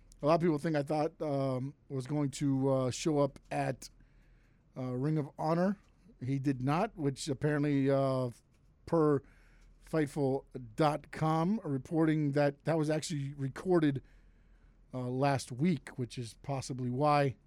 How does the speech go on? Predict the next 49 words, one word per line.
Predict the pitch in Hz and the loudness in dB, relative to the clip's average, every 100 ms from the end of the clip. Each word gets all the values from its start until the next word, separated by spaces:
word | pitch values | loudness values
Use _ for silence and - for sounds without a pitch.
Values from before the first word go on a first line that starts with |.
| _ _ _ _ _ _ _ _ - | _ _ _ _ _ _ _ _ -2
he | 208 | 2
did | 202 | 4
not | 180 160 | 4 2
show | - 151 | 2 2
there. | 143 156 151 | 6 6 6
Now | 156 165 | 4 0
all | 165 160 147 | 0 2 2
eyes, | 151 147 | 2 2
I | 135 | 0
guess, | 131 196 | 2 2
kinda | - 175 165 | 2 0 2
go | 151 165 | 4 4
to | 156 - - | 4 0 -2
Aleister | 160 160 - 123 | 0 2 0 -2
Black, | 131 180 160 143 | 2 2 2 0
and | 135 | -2
let's | 139 - | -2 -2
see | 147 | -2
if | 131 | 0
he | 180 220 180 165 _ _ - - - _ - _ | 0 0 0 -2 _ _ -20 -20 -20 _ -20 _
returns | 147 147 160 151 131 | -2 0 2 2 0
to | 131 | 0
W | 139 131 | 0 2
W | 135 127 127 | 2 2 0
E | |
T | 120 135 | 0 -4
V, | 123 135 190 185 | 0 0 2 0
as | 131 | -2
he's | 165 143 | -4 -4
been | 151 | -2
off | 147 165 | 0 -2
since | - 160 135 - - - | -2 -6 -6 -10 -20 -8
October. | 160 170 - - 226 247 - - - - - - - _ _ _ - - - - - _ _ _ _ - | -6 -6 -8 0 2 2 -4 -12 -20 -20 -20 -20 -20 _ _ _ -20 -20 -20 -20 -20 _ _ _ _ -10
So | 196 | -2
we'll | 208 175 | 0 0
see | - | 0
what | 185 151 | 2 4
happens. | 151 139 135 131 | 2 2 0 2
Uh, | 139 139 139 | 2 4 2
speaking | 135 - - 202 233 233 208 | 0 -8 -6 -4 0 4 4
of | 175 | 4
releases, | 151 190 233 - 254 311 302 | 4 6 4 4 2 4 4
I'm | 165 | 4
gonna | 165 | 4
bring | 143 165 165 | 4 2 4
in, | 165 160 | 2 4
uh, | 147 | 2
David | 139 170 160 | 4 4 4
Dwork | 151 214 | 4 4